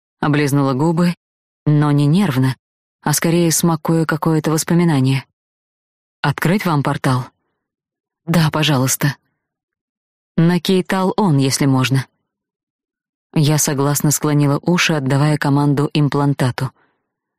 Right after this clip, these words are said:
Секунду спустя девушка исчезла,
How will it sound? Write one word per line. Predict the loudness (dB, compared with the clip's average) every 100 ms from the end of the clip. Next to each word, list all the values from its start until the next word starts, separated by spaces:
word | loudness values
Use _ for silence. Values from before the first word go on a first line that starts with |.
| _ _ _ _
Секунду | -4 -2 0 0 0
спустя | -2 -2 0 0
девушка | 0 0 0 0
исчезла, | 0 0 0 0 0